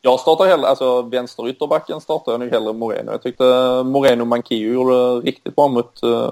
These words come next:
mot Swansea där, så hade, hade nog gärna startat dem istället. Jag, jag tycker, alltså, jag hoppas verkligen inte att rollen som vänsterytterback är den, eh, Markovic ska ha framöver, men, eh, jag ser, kan absolut se han i,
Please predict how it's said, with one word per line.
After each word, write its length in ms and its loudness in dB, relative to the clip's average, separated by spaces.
mot 220 0
Swansea 440 0
där, 200 4
så 720 0
hade, 500 4
hade 220 4
nog 240 2
gärna 280 4
startat 340 0
dem 160 0
istället. 340 0
Jag, 180 4
jag 240 2
tycker, 340 -2
alltså, 240 4
jag 320 0
hoppas 400 0
verkligen 300 2
inte 180 -2
att 220 -6
rollen 540 0
som 180 -4
vänsterytterback 1700 -2
är 100 0
den, 260 0
eh, 180 0
Markovic 500 -4
ska 200 0
ha 280 4
framöver, 520 2
men, 340 -4
eh, 480 -4
jag 180 -2
ser, 320 4
kan 140 4
absolut 380 -2
se 160 4
han 140 0
i, 200 -2